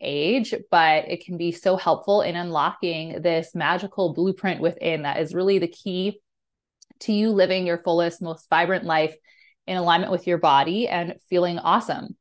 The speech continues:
So let's get into it. This is gonna be a pretty short,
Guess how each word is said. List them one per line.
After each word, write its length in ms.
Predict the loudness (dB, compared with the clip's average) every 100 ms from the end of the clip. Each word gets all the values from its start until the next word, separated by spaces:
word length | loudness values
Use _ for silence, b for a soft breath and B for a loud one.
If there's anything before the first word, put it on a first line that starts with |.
| _ B B B
So 760 | -6 4 6 8 8 6 4 B B _ _ _ _ -10
let's 300 | 0 0 0
get 160 | -2 -2
into 380 | -2 -2 0 0
it. 100 | 0
This 140 | -4
is 100 | -6
gonna 160 | -6 0
be 120 | 0
a 40 |
pretty 260 | 0 -2 -2
short, 540 | -4 0 2 2 -2